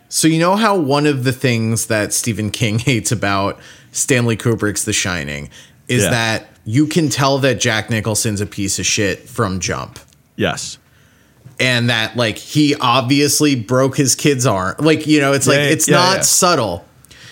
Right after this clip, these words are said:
Speaker 1: I feel like Flanagan, being a King guy,
Speaker 2: Yeah.
Speaker 1: wanted to honor, like,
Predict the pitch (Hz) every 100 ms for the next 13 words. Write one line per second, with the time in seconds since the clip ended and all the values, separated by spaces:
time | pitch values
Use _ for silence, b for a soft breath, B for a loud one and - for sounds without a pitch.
0 | B B B 135 147 185 - 214 208 190
1 | 156 123 107 - - - 151 147 135 104
2 | 92 92 - 135 139 139 - - 139 123
3 | 104 107 85 76 67 - - _ - 95
4 | 80 - - 113 117 139 170 175 180 156
5 | - 170 143 135 - 123 127 123 123 113
6 | 113 104 -